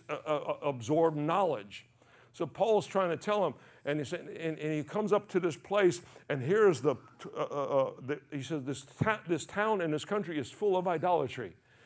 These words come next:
He says, "You even have a god called the unknown God, that you have an altar for the unknown, or a monument for the unknown God, just in case we miss one." <laughs> I'm serious. You go back and read it. <laughs>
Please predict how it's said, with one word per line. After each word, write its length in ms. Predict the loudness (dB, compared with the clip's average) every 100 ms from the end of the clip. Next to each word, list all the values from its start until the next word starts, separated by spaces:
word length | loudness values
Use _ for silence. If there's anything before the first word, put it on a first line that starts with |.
| -20 -4
He 100 | -2
says, 220 | 0 0
"You 160 | 2 2
even 260 | 4 2
have 180 | 4 2
a 60 | 2
god 440 | 4 6 6 4 2
called 240 | 0 0
the 100 | 0
unknown 560 | 2 2 2 2 2 4
God, 340 | 6 6 2 -6 -10
that 160 | -8 -2
you 80 | 2
have 160 | 2
an 100 | 6
altar 360 | 6 6 4 -2
for 160 | -2
the 100 | -2
unknown, 400 | 0 0 0 0 0
or 440 | -2 -2 -4 -6
a 20 |
monument 580 | 2 4 6 4 -2 -6
for 100 | -8
the 160 | -6 -2
unknown 460 | -2 0 0 0 2
God, 400 | 6 6 4 0 -8 -20 -2
just 260 | 0 0
in 100 | -2
case 300 | 2 4 4
we 140 | -2 0
miss 300 | 2 2 0
one." 280 | -4 -4 -6 _ _ _ _ _ _ _ _ _ -20 -16
<laughs> 800 | -12 -6 -6 -4 -6 -6 -6 -4
I'm 120 | -6
serious. 640 | -6 -4 2 2 2 -4 -6 -6
You 80 | 0
go 180 | 2 2
back 180 | 2 0
and 100 | 0
read 200 | 0 0
it. 140 | -6 -12 -16 -6
<laughs> 300 | -6 -4